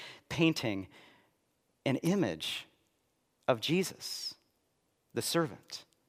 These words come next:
the diakonos, the one who came to serve and not to be served.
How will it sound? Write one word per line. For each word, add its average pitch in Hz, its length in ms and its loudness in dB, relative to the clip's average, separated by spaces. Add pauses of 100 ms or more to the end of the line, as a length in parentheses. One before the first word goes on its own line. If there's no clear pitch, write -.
(920)
the 110 100 -2
diakonos, 135 840 4 (1000)
the 135 80 0
one 151 140 8
who 165 100 6
came 175 280 6
to 147 40 4
serve 143 540 0 (640)
and 117 100 0
not 135 200 4
to 117 100 -6
be 139 160 0
served. - 520 -6